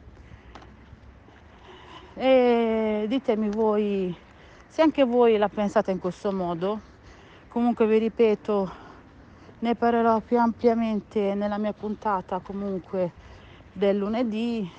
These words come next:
e volevo condividere questo pensiero con voi perché mi è rimasto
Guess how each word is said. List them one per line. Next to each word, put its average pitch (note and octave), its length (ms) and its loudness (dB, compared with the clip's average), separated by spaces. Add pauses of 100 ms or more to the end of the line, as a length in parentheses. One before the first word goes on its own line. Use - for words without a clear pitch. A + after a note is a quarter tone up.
(300)
e G#3+ 160 -4
volevo G#3 380 0
condividere G#3 560 -2
questo G#3 280 -6
pensiero G#3 460 -2
con B3 180 0
voi A3+ 200 4
perché F3 280 -4
mi F#3+ 100 -4
è G3+ 40 0
rimasto G#3 420 -4